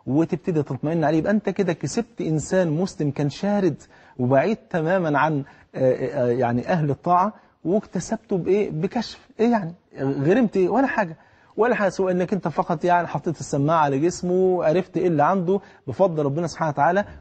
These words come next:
وكتبت له على ورقة العلاج بتاعه. الشاهد في الموضوع، نرجع بقى لموضوعنا. فإحنا بنقول يعني عايزين الدعاء يكون عندهم رقة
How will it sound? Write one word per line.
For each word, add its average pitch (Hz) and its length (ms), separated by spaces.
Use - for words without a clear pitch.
وكتبت 220 400
له 208 120
على 180 140
ورقة 175 280
العلاج 151 300
بتاعه. 104 320
الشاهد 214 240
في - 100
الموضوع، 147 300
نرجع 151 260
بقى 156 160
لموضوعنا. 170 440
فإحنا 160 280
بنقول 151 580
يعني 131 480
عايزين 127 500
الدعاء 131 400
يكون 156 300
عندهم 143 380
رقة 143 360